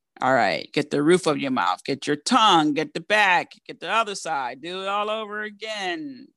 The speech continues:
Uh, spit out the tooth." But, you know, it's just like gargle. Uh, it's not fun. It's boring. It's mundane. But the results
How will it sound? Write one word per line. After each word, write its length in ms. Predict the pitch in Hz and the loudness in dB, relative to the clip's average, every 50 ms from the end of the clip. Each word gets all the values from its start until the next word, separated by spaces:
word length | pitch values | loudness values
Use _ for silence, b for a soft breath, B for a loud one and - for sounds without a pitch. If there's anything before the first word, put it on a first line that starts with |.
| _ _ _ _ _ _ | _ _ _ _ _ _
Uh, 880 | 170 185 196 202 196 190 185 185 175 170 165 160 156 147 139 120 104 101 - _ _ _ _ _ _ _ _ _ _ | -6 -4 -4 -2 -2 0 0 0 0 0 -2 -4 -4 -6 -6 -8 -10 -12 -18 _ _ _ _ _ _ _ _ _ _
spit 360 | - - _ _ - 185 196 | -20 -20 _ _ -8 -4 0
out 300 | 214 214 208 208 202 - | 2 2 2 0 -2 -6
the 100 | 202 196 | -12 -18
tooth." 260 | - - 208 196 - - | -14 -14 -14 -14 -14 -14
But, 100 | - - | -14 -12
you 120 | 196 214 | -8 -6
know, 120 | 220 214 220 | -4 -4 -4
it's 120 | 220 208 | -4 -6
just 180 | 214 208 - - | -10 -10 -8 -6
like 260 | 175 170 160 - - | -6 -6 -6 -6 0
gargle. 520 | 208 233 247 240 220 190 165 165 156 151 | 4 6 6 8 6 4 2 -2 -8 -8
Uh, 400 | 165 190 196 190 180 170 165 - - _ _ _ _ _ _ _ _ | -8 -8 -8 -8 -8 -10 -10 -14 -18 _ _ _ _ _ _ _ _
it's 120 | - 208 226 | -16 -12 -8
not 340 | 233 233 247 247 226 - _ | -4 -2 0 -2 -2 -2 _
fun. 460 | 175 170 170 170 175 170 175 175 - | 0 0 2 2 0 0 -2 -4 -6
It's 200 | - 175 175 160 | -8 -10 -10 -10
boring. 760 | 143 - 151 160 165 170 170 170 170 170 165 165 165 165 165 - _ _ _ _ _ _ _ _ _ | -10 -8 -4 -2 0 0 0 0 0 -2 -2 -2 -4 -6 -8 -12 _ _ _ _ _ _ _ _ _
It's 160 | 190 190 175 | -14 -12 -6
mundane. 800 | 180 175 170 170 156 139 147 151 151 151 151 151 151 151 147 151 - _ _ _ _ _ _ _ _ _ - | -4 -2 -2 -2 -2 -2 -4 -4 -4 -2 -2 -2 -2 -2 -2 -4 -8 _ _ _ _ _ _ _ _ _ 0
But 280 | 220 226 226 214 - - _ _ - | 2 2 2 0 -2 -6 _ _ -14
the 160 | 165 165 175 | -10 -8 -8
results 560 | 180 180 180 160 185 185 185 185 180 - - | -6 -8 -8 -6 -6 -6 -6 -6 -8 -10 -14